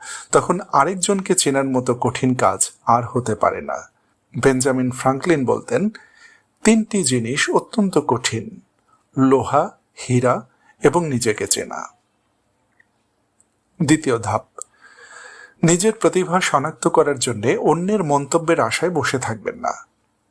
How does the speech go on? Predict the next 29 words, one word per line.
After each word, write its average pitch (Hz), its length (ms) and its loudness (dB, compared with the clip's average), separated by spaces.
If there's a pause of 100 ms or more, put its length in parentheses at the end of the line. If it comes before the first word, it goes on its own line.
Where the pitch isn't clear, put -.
(1400)
আমরা 165 220 2
সবাই 175 440 0
কম 160 340 2
বেশি 151 320 -2
প্রতিভাবান। 131 760 -2 (580)
যদি 143 300 2
কাউকে 139 360 0
দেখেন 123 500 -2 (340)
সে - 240 2
কি 220 320 0
করবে 139 360 2
বুঝে 127 340 -2
উঠতে 147 240 -4
পারছে 127 400 -2
না, 98 220 -4 (480)
তাহলে 185 320 0
এটা 196 320 2
ধরে 143 280 0
নেওয়ার 147 260 0
কোনো 196 340 0
যুক্তি 131 360 0
নেই 117 280 -6 (400)
যে 127 200 2
তার 139 320 2
কোনো 127 300 -2
প্রতিভা 127 520 0
বা 131 200 -2
যোগ্যতা 123 480 -2
নেই। 110 420 -2